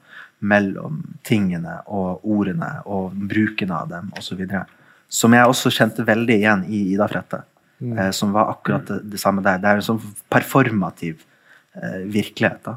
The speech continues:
Speaker 1: Så hvor,
Speaker 2: Mm.
Speaker 1: hvor, eh, hvor, eh, så fikk meg til å tenke veldig på sånn Wittgenstein og sånne ting. Det her med at liksom, ja, tenk hvis man skal peke på noe, så vet du ikke hva å peke er. Hvordan forstår du da hva, altså, det pekes på og så videre?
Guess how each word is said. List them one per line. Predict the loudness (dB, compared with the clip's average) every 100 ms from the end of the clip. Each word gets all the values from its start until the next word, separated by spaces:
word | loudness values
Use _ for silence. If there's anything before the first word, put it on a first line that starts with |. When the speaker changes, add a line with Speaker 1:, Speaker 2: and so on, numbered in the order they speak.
| -12
Speaker 1:
Så | -10 -2
hvor, | -2
Speaker 2:
Mm. | 0
Speaker 1:
hvor, | -2 -2
eh, | -2 0 0 -2 -8 _ _ _ _ _ _
hvor, | -6 -4
eh, | -4 -6 -10
så | -6
fikk | 0 2 2
meg | 0
til | 0
å | -2 -6 0
tenke | 0 2
veldig | -2 -2
på |
sånn | -2 -2
Wittgenstein | -4 -6 -8 -6 -6 -6
og |
sånne | -8 -6
ting. | -6 -6
Det | -4
her | -4
med | -4 -4 -6 -12 -20 _ _ _ _ -16
at | -12
liksom, | -10 -8 -8 -8 -2
ja, | 0 2
tenk | 2 0 -2
hvis | -6 -4
man | -4
skal | -2 -4
peke | 0 -2 -2
på | -6
noe, | -6 -4
så | -4
vet | -6
du | -6
ikke | -6
hva | -4
å |
peke | -2 -2 -2 -8
er. | -8 -16 _ _
Hvordan | 0 0 0
forstår | -4 -2 -2
du | -2
da | -4
hva, | -2 -4 -6 -12
altså, | -8 -6 -6 -10 _ _ _ _ _
det | -6
pekes | -4 -4 -8
på | -8 -10
og | -10
så | -12
videre? | -14 -16